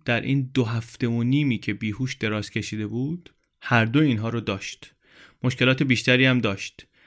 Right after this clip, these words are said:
یه توهم بزرگی که داشت این بود که خیال می‌کرد یک خانواده غول، یه خانواده از غول‌ها با چهره‌های عظیم،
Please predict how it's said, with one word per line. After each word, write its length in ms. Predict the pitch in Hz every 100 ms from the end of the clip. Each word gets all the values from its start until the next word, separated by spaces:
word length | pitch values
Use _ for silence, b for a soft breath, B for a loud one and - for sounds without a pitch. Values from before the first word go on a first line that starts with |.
| b b b
یه 220 | 127 127 160
توهم 440 | 165 139 123 151
بزرگی 500 | 143 120 139 143 135
که 60 | 120
داشت 300 | 123 147 -
این 140 | 143
بود 160 | 135 131
که 280 | 110 101 113 -
خیال 320 | - 117 131
می‌کرد 440 | 123 117 107 - -
یک 200 | 120 -
خانواده 720 | - 107 101 101 104 117 120 104 _ -
غول، 380 | 113 120 131 135 - -
یه 80 | 131
خانواده 440 | - 101 101 110
از 100 | 104 107 -
غول‌ها 460 | 107 101 110 120
با 200 | - 117 110
چهره‌های 720 | - 104 107 104 117 110 101 120 _ _ -
عظیم، 500 | 104 110 127 135